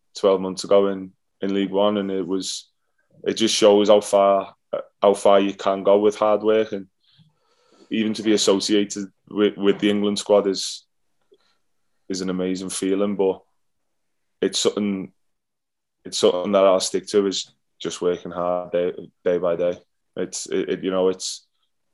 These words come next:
it, I've always swore by it, but I think this season more than ever just shows, like, just,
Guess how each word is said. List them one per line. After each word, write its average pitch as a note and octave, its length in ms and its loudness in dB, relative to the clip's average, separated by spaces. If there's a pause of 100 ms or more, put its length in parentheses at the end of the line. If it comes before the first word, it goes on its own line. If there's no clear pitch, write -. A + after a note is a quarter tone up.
(120)
it, - 380 0
I've G2 200 4
always G2 260 4
swore F#2+ 320 2
by G2+ 220 4
it, G2+ 80 -2
but F#2+ 160 2
I F2 60 -2
think G2 280 -6 (560)
this - 180 0
season G2 360 -2
more F#2+ 240 2
than F#2+ 120 -2
ever F#2 200 -2
just G2 200 -4
shows, G2 400 2
like, F#2+ 220 0
just, - 340 -6